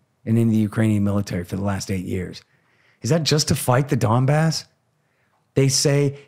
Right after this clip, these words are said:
the New York Times says, "The arms that they put in were carefully calibrated not to provoke the Russians into overreacting and invading." So now you tell me,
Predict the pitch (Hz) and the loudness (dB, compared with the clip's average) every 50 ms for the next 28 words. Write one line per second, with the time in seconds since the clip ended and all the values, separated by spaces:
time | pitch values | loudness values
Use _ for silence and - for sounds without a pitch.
0 | _ - 135 143 160 160 151 143 - - 139 135 131 120 - 110 101 - - - | _ 2 2 4 4 4 2 0 0 2 2 2 2 2 0 -2 -4 -4 -8 -14
1 | - - - - _ _ - 127 131 - 135 170 185 196 175 185 165 - 156 143 | -20 -20 -20 -20 _ _ -2 -2 0 2 2 2 2 2 2 0 0 0 0 0
2 | 135 - 151 156 156 151 127 110 104 - - - - 185 196 214 202 - 208 196 | 0 0 0 2 2 2 2 0 0 -2 -4 -2 0 2 2 2 2 2 2 2
3 | 196 170 - - 135 139 139 147 143 131 107 120 120 113 107 95 90 90 92 - | 2 2 2 2 2 2 4 4 2 2 2 2 2 2 0 0 -2 -6 -8 -10
4 | - - _ _ _ _ _ _ _ _ _ - 123 131 135 143 160 165 156 - | -14 -20 _ _ _ _ _ _ _ _ _ -2 0 2 2 2 2 0 0 0
5 | 175 160 139 165 156 123 117 131 131 123 110 - 139 120 113 120 113 110 - - | -2 0 2 0 0 2 4 2 2 2 0 0 0 2 2 2 2 2 0 0
6 | 110 101 98 - - - 123 110 107 123 110 107 113 110 107 110 110 110 107 104 | -2 -2 -2 -4 -4 -2 -2 -2 -2 -2 -2 0 0 2 2 2 2 2 2 0
7 | 104 - 107 104 104 104 101 101 98 90 98 92 92 92 82 78 - _ _ _ | 0 0 0 0 2 2 0 0 -2 -2 -4 -6 -6 -8 -10 -12 -16 _ _ _
8 | _ _ _ _ _ _ _ _ _ _ _ _ _ _ _ _ _ _ - - | _ _ _ _ _ _ _ _ _ _ _ _ _ _ _ _ _ _ -10 -6
9 | - 107 113 127 131 127 135 139 135 135 139 135 131 123 127 123 113 107 - - | -2 0 2 2 2 2 2 2 2 2 2 2 2 2 2 0 0 -2 -6 -12